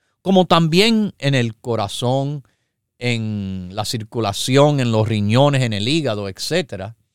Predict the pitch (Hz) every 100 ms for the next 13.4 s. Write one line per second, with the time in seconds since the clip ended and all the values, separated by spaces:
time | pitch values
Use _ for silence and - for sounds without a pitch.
0 | _ _ _ 139 127 160 208 226 - -
1 | - _ _ _ _ _ _ _ _ 175
2 | 208 202 180 233 277 220 139 117 _ _
3 | _ 139 143 135 131 98 80 _ _ _
4 | _ _ _ - 151 175 165 160 165 240
5 | 226 147 156 - - _ _ _ _ _
6 | _ _ _ - 139 - 147 139 131 147
7 | 208 170 101 98 _ _ _ _ _ _
8 | 117 123 - 120 117 110 - - 120 151
9 | 156 123 101 92 92 110 117 - - -
10 | _ _ _ _ _ - 107 101 92 95
11 | 92 98 92 - 87 98 95 - _ _
12 | _ _ _ _ _ _ _ _ _ _
13 | _ - 156 196